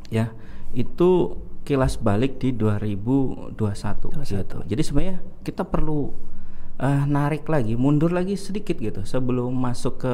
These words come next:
Speaker 1: besok gitu. Jadi kita muhasabah dulu gitu ya. Dua ribu dua satu itu adalah momen, eh, di akhir tahunnya itu sebenarnya momen muhasabah kita sebelum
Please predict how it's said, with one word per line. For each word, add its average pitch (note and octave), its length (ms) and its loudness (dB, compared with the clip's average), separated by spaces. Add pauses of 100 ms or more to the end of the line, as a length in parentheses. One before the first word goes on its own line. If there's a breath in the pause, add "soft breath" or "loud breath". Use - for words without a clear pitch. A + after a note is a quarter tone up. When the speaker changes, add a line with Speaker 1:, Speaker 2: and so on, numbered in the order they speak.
Speaker 1:
besok G#2+ 400 -2
gitu. G2+ 220 -4 (760 loud breath)
Jadi A2+ 280 2
kita F3 180 2
muhasabah C#3 580 4
dulu A#2+ 320 2
gitu G2+ 300 0 (140)
ya. A2 340 -2
Dua G#2+ 240 2
ribu A2+ 240 0
dua A2+ 180 2
satu - 320 -2
itu A#2 240 0
adalah B2 320 0
momen, C3 480 2 (460 loud breath)
eh, A2 680 2 (160)
di C3 160 2
akhir A#2+ 560 2
tahunnya A#2 400 -2
itu A2 180 -8
sebenarnya C3+ 380 -2
momen C3+ 240 0
muhasabah A#2 520 0
kita C#3 240 -2
sebelum A#2 500 -4